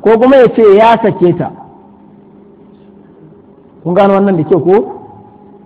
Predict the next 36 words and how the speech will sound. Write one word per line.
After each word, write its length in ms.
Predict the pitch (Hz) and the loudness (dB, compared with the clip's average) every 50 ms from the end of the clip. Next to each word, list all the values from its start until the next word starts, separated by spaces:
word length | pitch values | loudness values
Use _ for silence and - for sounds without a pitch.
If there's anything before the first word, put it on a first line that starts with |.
| - - - - - - - - | -20 -20 -20 -20 -20 -16 -6 -2
Sai 140 | 247 247 | 2 2
a 40 | 233 170 | 2 2
ce, 100 | - 214 | 0 0
"Ka 100 | - 208 | 2 2
yi 80 | 214 247 | 2 2
haƙuri," 320 | 233 202 202 196 190 190 | 2 0 -2 -2 -2 0
sai 100 | 175 196 | 0 0
ya 80 | 202 185 - | 0 0 0
ce, 60 | - 175 | 0 0
"Ya 220 | 175 190 214 226 - | 2 2 2 0 0
fa 140 | 269 247 - | 0 -2 -2
sake 280 | - - - 185 185 180 | -2 -2 0 0 0 0
ta." 200 | - 156 135 - - - - | -2 -4 -8 -8 -12 -14 -10
Nau 140 | - 196 196 156 | -6 -4 -4 -4
kenan. 260 | 160 156 147 139 - - - - - - - - - - - 135 131 117 110 - - - - - - - - - - - - - - - | -4 -6 -6 -6 -10 -12 -18 -20 -20 -20 -20 -20 -20 -18 -18 -18 -16 -18 -18 -18 -18 -20 -20 -20 -20 -18 -20 -18 -18 -18 -18 -16 -14 -12
A, 460 | - 160 165 165 165 165 160 165 165 160 | -6 -4 -2 0 0 0 0 -2 -2 -2
kai 100 | - 170 - | -2 -2 -2
ka 80 | 185 190 | -2 -2
tsora 260 | 185 202 190 185 190 185 | 0 0 2 2 2 2
Allah 180 | 185 190 185 180 | 2 2 2 2
mana. 200 | 170 160 151 139 - - - - - - - - - 185 - - - 190 185 - - - - - - - - - - - - | 0 -2 -4 -4 -6 -10 -12 -12 -12 -12 -12 -12 -12 -14 -14 -14 -14 -14 -14 -14 -14 -14 -14 -14 -16 -16 -16 -16 -16 -12 -6
Ka 100 | - 196 | -6 -6
tsora 260 | 202 214 190 175 175 175 | -4 -2 -2 -2 0 0
Allah 160 | 185 180 175 165 | 0 0 0 -2
mana. 220 | 160 156 151 139 - - - - - - - - - - - - - - 208 - - - - - - - 262 - - - - - - - | -2 -4 -6 -6 -8 -10 -14 -16 -16 -16 -14 -14 -14 -14 -14 -14 -12 -12 -14 -12 -12 -14 -12 -12 -12 -12 -12 -12 -12 -12 -12 -14 -12 -4
Ka 80 | - 226 | -2 2
yi 100 | 233 277 | 2 4
haƙuri 420 | 302 294 277 233 233 254 254 262 262 | 4 2 2 0 0 2 2 2 4
mana, 420 | 247 240 220 202 180 156 160 - - | 2 2 2 0 -2 -2 -4 -8 -6
ya 160 | 185 247 294 | -4 -2 -2
ce 220 | - - 311 285 262 | -2 0 0 2 2
maka 260 | 262 262 - 240 170 | 2 2 2 0 2
fa 80 | 226 | 2
ya 260 | 214 226 247 247 240 247 | 2 4 4 2 2 0
sake 300 | 214 - - 196 190 190 | 0 0 2 0 0 0
ta. 140 | 190 139 120 | 0 -6 -8